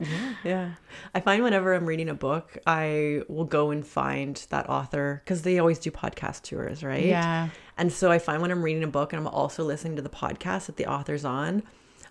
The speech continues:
Speaker 1: a lot, you know, reiterating what's in the book, but you do hear a lot of nuance and more stories that come through. I find it helps me integrate the teachings from the books a lot more.
Speaker 2: Mm.
Speaker 1: And yeah, Michael Singer's got a lot of great stuff on there.
Speaker 2: All right.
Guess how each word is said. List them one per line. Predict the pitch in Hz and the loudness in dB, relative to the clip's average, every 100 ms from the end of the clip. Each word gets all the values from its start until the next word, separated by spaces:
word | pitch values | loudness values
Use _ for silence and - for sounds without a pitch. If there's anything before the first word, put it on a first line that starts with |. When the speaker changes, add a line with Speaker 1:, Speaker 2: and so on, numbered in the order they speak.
| _ | _
Speaker 1:
a | 220 | 2
lot, | 208 185 196 196 226 220 - | 2 2 4 4 4 2 -2
you | 185 | 0
know, | 165 | 0
reiterating | 165 151 175 170 165 165 156 | 0 8 8 8 6 2 2
what's | 147 135 - | 0 0 0
in | 151 | -2
the | 143 | 0
book, | 135 143 196 - | 0 0 -2 -2
but | - | 0
you | 170 | 2
do | 170 | 2
hear | 170 180 | 4 4
a | |
lot | 165 165 | 4 4
of | 156 | 2
nuance | 143 143 147 147 | 2 2 0 -2
and | 151 | -4
more | 147 143 | -2 -2
stories | 139 - 135 143 151 | -4 -2 0 0 -2
that | 175 | -6
come | 180 175 | -6 -6
through. | 180 180 196 220 - | -4 -2 0 -2 -2
I | 160 | -4
find | - 151 170 170 | -2 -2 0 -2
it | |
helps | - 165 151 - | -4 -4 -6 -6
me | 160 156 151 - - _ | -6 -4 -6 -10 -20 _
integrate | 175 170 180 151 123 | -4 -2 0 -2 -2
the | |
teachings | 131 147 135 143 143 | -8 -8 -6 -8 -8
from | 156 165 | -6 -6
the | |
books | 160 165 - | -6 -6 -6
a | |
lot | 180 185 - | -6 -6 -6
more. | 190 202 233 _ _ _ _ - | -6 -4 -6 _ _ _ _ -8
Speaker 2:
Mm. | 220 196 185 151 | -2 0 -2 -4
Speaker 1:
And | 147 143 139 | -4 -2 -2
yeah, | 151 143 135 _ - | 0 -2 -4 _ -8
Michael | 151 151 | -6 -6
Singer's | - 139 - | -8 -8 -8
got | 127 | -8
a | |
lot | 131 - | -8 -8
of | - | -10
great | - - | -12 -10
stuff | - - | -16 -14
on | 135 131 | -14 -12
there. | 156 - _ _ _ _ _ _ _ - _ _ _ _ _ | -12 -14 _ _ _ _ _ _ _ -20 _ _ _ _ _
Speaker 2:
All | 190 | -4
right. | 196 | -4